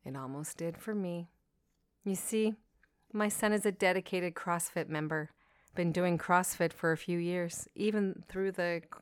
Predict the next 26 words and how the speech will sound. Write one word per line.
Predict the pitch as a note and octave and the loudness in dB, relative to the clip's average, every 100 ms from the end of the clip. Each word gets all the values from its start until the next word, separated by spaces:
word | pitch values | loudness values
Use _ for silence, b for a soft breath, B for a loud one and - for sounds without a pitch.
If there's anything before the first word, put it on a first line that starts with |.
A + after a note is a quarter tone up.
| - | -10
covid | - G3 G3 F#3 | -2 0 0 0
pandemic. | G3 F#3 F3+ G#3 E3 - _ _ B B B B G#3 | 0 0 0 0 -2 -6 _ _ B B B B 4
The | G3+ | 4
gym | F#3 G#3 G#3+ | 6 4 6
offered | - F#3+ - G3+ F#3 | 6 4 4 2 2
him | F#3+ F3+ - | 2 2 0
virtual | E3+ F3+ F#3 G#3 F#3+ | 0 0 0 2 2
classes | - E3+ F3+ - E3+ - | 2 2 2 0 -2 -2
to | E3+ | -6
continue | F3+ D#3+ F3+ F3+ | -4 -4 -2 -2
supporting | E3+ - D#3+ E3 E3 D#3+ D#3 B B B | -2 -6 -4 -2 0 0 -2 B B B
him, | - F3+ | -2 0
him | E3 G3 F#3+ G#3+ | 2 4 2 2
and | G3 F#3 F3+ | 2 2 4
the | F3 | 4
other | E3+ E3+ | 4 4
members. | E3+ F3+ F#3+ E3 D#3 - _ _ - | 2 0 0 -2 -4 -10 _ _ -6
I | F3+ | -2
saw | E3+ G#3+ G3 | 4 6 8
my | A3+ | 6
son | A3+ - F3 F3 | 4 4 4 6
working | E3+ F3+ E3+ | 2 2 2
out | D#3+ - | 2 0
in | D3+ | -4
the | C3+ | -4
garage, | B2+ C3+ D#3+ G3+ G#3 G#3 G#3 | -4 0 6 8 8 6 2